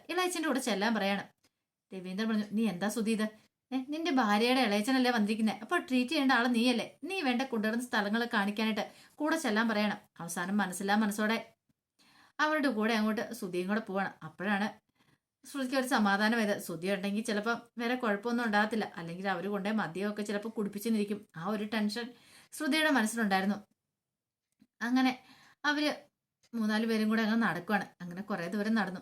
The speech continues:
നടന്നു കഴിഞ്ഞപ്പത്തേനും നല്ല വെയിലാണ്. അപ്പൊ ഈ സമയത്ത്, ആ, ശ്രുതി പെട്ടെന്ന് ചോദിച്ചു, "അല്ല, മലേഷ്യയിൽ ഇപ്പൊ എങ്ങനെയാന്ന്?" ചോദിക്കുവാണ്. "ചൂടാണോന്ന്?" ചോദിക്കുവാണ്. ഇത് കേട്ട് കഴിഞ്ഞപ്പത്തേനും, ആ, ബീരാൻ പറഞ്ഞു, "അതെനിക്ക് എങ്ങനെ അറിയാൻ പറ്റും?" എന്ന് ചോദിക്കുവാണ്. "ഏ, എനിക്ക് എങ്ങനെ അറിയാൻ പറ്റുമെന്നോ?"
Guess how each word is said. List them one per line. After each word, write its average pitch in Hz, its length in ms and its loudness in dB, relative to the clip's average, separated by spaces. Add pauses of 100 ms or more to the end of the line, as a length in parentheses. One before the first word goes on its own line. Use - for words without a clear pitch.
(340)
നടന്നു 175 300 -2
കഴിഞ്ഞപ്പത്തേനും 214 440 0
നല്ല 269 200 2 (920)
വെയിലാണ്. 202 580 0 (360)
അപ്പൊ 208 160 -8
ഈ 180 120 -4
സമയത്ത്, 208 460 0 (760)
ആ, 294 60 0 (120)
ശ്രുതി 262 240 0
പെട്ടെന്ന് 240 300 2
ചോദിച്ചു, 233 220 0
"അല്ല, 240 160 2 (340)
മലേഷ്യയിൽ 359 480 2
ഇപ്പൊ 233 160 0
എങ്ങനെയാന്ന്?" 247 420 4
ചോദിക്കുവാണ്. 220 340 2 (140)
"ചൂടാണോന്ന്?" 226 540 0
ചോദിക്കുവാണ്. 220 360 0
ഇത് 160 120 -12
കേട്ട് 190 220 -4
കഴിഞ്ഞപ്പത്തേനും, 214 460 0 (800)
ആ, 294 100 -2
ബീരാൻ 233 320 4
പറഞ്ഞു, 233 240 2
"അതെനിക്ക് 202 420 2
എങ്ങനെ 269 220 6
അറിയാൻ 269 240 4
പറ്റും?" 254 240 2 (220)
എന്ന് 311 160 -4
ചോദിക്കുവാണ്. 226 380 2 (100)
"ഏ, 202 100 -6 (460)
എനിക്ക് 320 280 0
എങ്ങനെ 294 240 4
അറിയാൻ 220 260 4
പറ്റുമെന്നോ?" 208 340 0